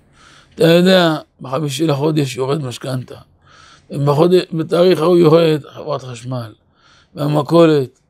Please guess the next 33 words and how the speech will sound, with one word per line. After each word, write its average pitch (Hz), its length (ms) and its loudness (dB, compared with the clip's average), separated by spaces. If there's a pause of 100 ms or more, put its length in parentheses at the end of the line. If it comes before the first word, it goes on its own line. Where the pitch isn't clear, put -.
וההוצאות 160 540 2
האלו, 160 480 2
הוצאות 170 460 2
האלו, 156 200 -10
אתה - 80 -12
אומר, 165 220 -6
בלי 160 200 -4
עין 143 120 -6
הרע, 147 260 -4 (640)
אני 160 220 -2
צריך 175 360 2
חמש 151 320 0
עשרה 143 300 -6
אלף 135 180 -4
שקל 165 340 -4 (160)
לחיות, 165 640 0 (120)
לגמור 151 380 -4
את 151 100 -10
החודש. - 580 -16 (680)
שמע, 196 300 0
אתה - 160 -2
לא 233 80 4
יכול 190 180 0
לשחק. 131 360 -12 (500)
אתה 254 120 -6
לא 233 80 2
יכול 240 220 2
לשחק, 185 360 -4
יש 156 200 -12
לך 160 200 -12 (360)
מחויבות. 190 760 -2 (1040)
יש - 140 -16
לך 165 100 -4